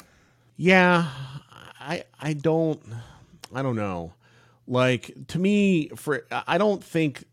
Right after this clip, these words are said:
it doesn't seem to me like the Fed is trying to engineer a drop in asset prices, you know, because there's,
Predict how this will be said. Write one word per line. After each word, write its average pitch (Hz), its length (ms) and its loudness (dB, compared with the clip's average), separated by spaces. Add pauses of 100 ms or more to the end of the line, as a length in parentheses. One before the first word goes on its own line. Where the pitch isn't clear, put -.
(220)
it 135 120 -6
doesn't 208 280 0
seem 156 280 2
to 123 140 -6
me 123 200 0
like 107 260 -2
the 101 80 -6
Fed 110 520 -2 (320)
is 117 160 -4
trying 131 400 0
to - 180 -6
engineer 107 840 -2
a 101 80 -6
drop 101 640 -4 (120)
in 95 200 -8
asset 87 480 -10
prices, - 680 -10 (480)
you 98 120 -8
know, 98 240 -4
because 117 680 -2 (340)
there's, 180 460 -2